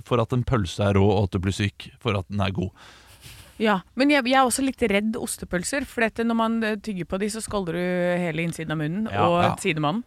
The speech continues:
Speaker 3: Mm.
Speaker 2: Eh,
Speaker 1: Ja.
Speaker 2: så t-, t-, jeg er litt redd det, men, eh, har dere noen andre oppskrifter, liksom noen gøye ting man kan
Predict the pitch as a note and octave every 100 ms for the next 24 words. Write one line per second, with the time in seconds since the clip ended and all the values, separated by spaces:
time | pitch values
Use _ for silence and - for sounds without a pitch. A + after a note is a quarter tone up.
0 | - A2 G#2+ F#2 G#2 G3 G3 G3 F#3+ F#3+
1 | F#3+ F#3+ - A#3+ G#3 G3+ G3 G3 G3 G3+
2 | F#3+ - - - - G#3+ A3+ G#3+ - G3
3 | F#3 F#3+ A#3 B3 B3 - - - - B3
4 | - - - - A#3 A3+ B3+ C4 C4+ A#3+
5 | A3 - C4+ - - - D#3 A#3 D#4+ C#4+
6 | G3+ D#4+ B3+ F#3+ B3 G3 G3 A3+